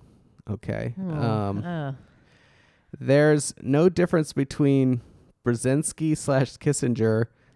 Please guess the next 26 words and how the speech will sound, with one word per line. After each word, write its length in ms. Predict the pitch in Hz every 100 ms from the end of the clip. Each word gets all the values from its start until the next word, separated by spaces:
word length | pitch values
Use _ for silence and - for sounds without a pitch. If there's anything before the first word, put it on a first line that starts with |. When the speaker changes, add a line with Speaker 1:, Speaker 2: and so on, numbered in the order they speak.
| _
Speaker 1:
Steven 680 | - - - 143 147 147
slash 420 | 147 - 131 123 127
Zakaria. 1040 | - - - 110 - 127 123 110 101 107 - _ _ _
Both 240 | - 143 165 _ _
believe 360 | 127 131 135
in 140 | 123 113
legal 280 | 113 107 104
abortion. 640 | - 123 127 - 117 113 - _ _ -
Nader's 560 | - 110 120 156 147 -
right. 380 | 113 117 120 -
There's 220 | 117 113
not 300 | 120 120 -
that 180 | 120 110
much 220 | 117 -
difference 320 | 117 113 117
between 320 | 120 - 120
Obama, 500 | 113 101 107 113 113
Romney, 500 | 107 110 107 110 107 -
or 320 | 92 113 110
<laughs> 40 |
Iglesias, 720 | 131 - 123 120 127 - 120
Raihan. 840 | 123 117 117 113 110 92 110 123 120 - 143
Speaker 2:
Okay. 420 | 135 196 160 156 180 _ - - - 226 226 214 202 190 180 -
Speaker 1:
Jeff 320 | - 156 180 -
Tweedy 440 | - 165 160 151
bullied 720 | 139 - 135 139 127 127 127